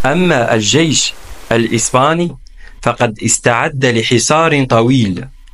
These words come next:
وخرج من أسوار المدينة قبل الحصار الإسلامي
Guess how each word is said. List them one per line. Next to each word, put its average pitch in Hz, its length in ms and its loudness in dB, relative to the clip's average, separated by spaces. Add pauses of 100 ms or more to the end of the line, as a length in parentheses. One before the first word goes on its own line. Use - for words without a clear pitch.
(400)
وخرج 147 540 2
من 120 260 2
أسوار 139 520 0
المدينة 120 600 2
قبل 139 360 0
الحصار 131 760 2
الإسلامي 131 800 0